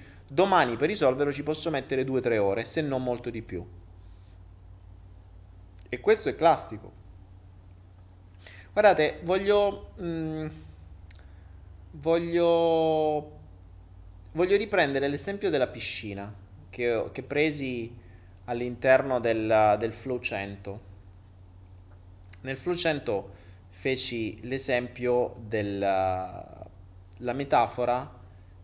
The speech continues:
che l'essere umano non è tanto come un fiume che scorre, ma quanto una piscina statica. E la piscina statica hai bisogno di dargli delle attenzioni tutti i santi giorni.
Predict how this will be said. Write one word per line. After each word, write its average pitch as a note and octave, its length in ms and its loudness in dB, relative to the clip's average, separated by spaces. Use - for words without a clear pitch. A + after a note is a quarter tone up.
che A2+ 540 -2
l'essere D3 400 0
umano D#3 280 2
non C#3+ 180 -2
è B2+ 240 -2
tanto G#2+ 380 -4
come A2 180 -6
un G#2+ 100 -8
fiume G#2+ 320 -10
che G#2 100 -8
scorre, F#2+ 680 -8
ma C3 160 -8
quanto E3+ 400 -2
una C#3+ 180 -2
piscina E3 840 -4
statica. F#2 800 -8
E G3 60 4
la D#3 100 6
piscina A3 300 0
statica A#3+ 480 6
hai G#3+ 140 4
bisogno D#3+ 400 0
di C3+ 120 -4
dargli A#2 800 2
delle B2+ 800 2
attenzioni F3+ 680 -4
tutti - 240 -8
i C3 40 -6
santi E3+ 300 -6
giorni. G#2 420 -6